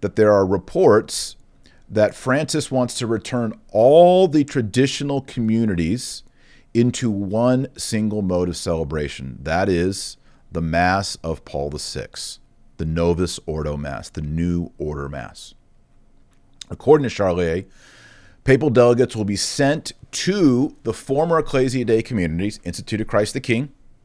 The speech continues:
Fraternity of Saint Peter, and they will have, in a way, uber superiors,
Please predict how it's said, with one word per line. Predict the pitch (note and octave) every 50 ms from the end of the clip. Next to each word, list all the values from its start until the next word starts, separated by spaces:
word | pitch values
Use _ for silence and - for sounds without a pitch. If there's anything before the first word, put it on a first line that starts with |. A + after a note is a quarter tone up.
| - - - - - - - - - - - _ _ _ _ _ _ - - - - - - - - - - - - - - - - -
Fraternity | G2 - - A#2 A#2+ B2+
of | A#2+
Saint | - C#3 C#3+ -
Peter, | - B2 A2+ G2+ G#2+ A#2+ C3+ - - - - - - - - - - - - - - - - -
and | B2 B2 B2+ B2+
they | C#3 D3+
will | D#3+ E3 D3 A#2
have, | C#3+ C#3+ C#3 C3 C3 C3 B2+ B2+ - - - - _ - - - - - -
in | C3+ C#3 C#3
a | C#3 C3 A#2+
way, | A#2 A#2+ D#3+ F#3+ G#3 E3 A2 G2+ G2 G2+ B2 D#3 C3+ - - - - - - - - - - - - - - - - - - - - - - - _ - -
uber | C3 C#3+ C#3+ A#2 A#2 G#2
superiors, | - - F#2+ D2 - D2+ C#2+ C#2 C#2 B1+ A1+ A#1+ - - -